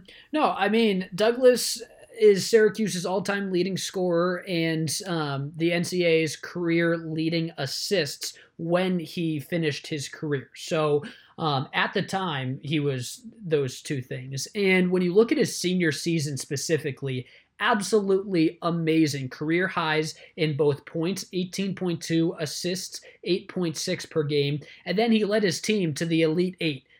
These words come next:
Now, they didn't make the Final Four, but still, to be able to make it to the Elite Eight, that helps you. And that's something that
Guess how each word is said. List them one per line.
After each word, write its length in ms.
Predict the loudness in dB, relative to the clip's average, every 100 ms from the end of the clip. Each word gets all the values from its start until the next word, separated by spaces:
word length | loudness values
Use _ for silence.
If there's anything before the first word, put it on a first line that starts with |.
| -2
Now, 460 | 0 2 2 0 -2
they 340 | -6 0 2
didn't 220 | 2 0
make 160 | 0 -2
the 80 | -6
Final 320 | -6 -6 -4
Four, 260 | 2 2 2
but 160 | -2
still, 380 | -4 0 0 -2
to 120 | -6
be 220 | -2 2
able 140 | 4 2
to 80 | 0
make 240 | 0 0
it 100 | -4
to 80 | -2
the 140 | 0
Elite 320 | 0 0 0
Eight, 220 | 0 -2 -4 -20 _
that 180 | -2 -2
helps 360 | 0 0 0
you. 160 | -4 -4
And 160 | -2 -2
that's 220 | -4 -4
something 320 | -4 -2 0
that 160 | 0